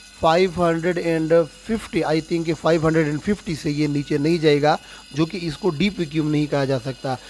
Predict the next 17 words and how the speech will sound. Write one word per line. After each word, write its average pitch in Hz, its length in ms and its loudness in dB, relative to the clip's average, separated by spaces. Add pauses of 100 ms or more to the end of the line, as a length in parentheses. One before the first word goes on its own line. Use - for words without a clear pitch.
(160)
और 147 200 2
इसकी 202 240 -2
वजह 185 360 4
कि 165 120 -12
जो 151 180 -4
गेज 156 300 0
मैनिफोल्ड 185 420 2
मेरे 156 140 4
पास 151 220 0
लगा 147 200 0
हुआ 139 160 4
है 143 80 2
ये 143 100 -2
बहुत 139 340 0
ही 180 60 -6
पुराना 147 380 -2
है, 143 120 0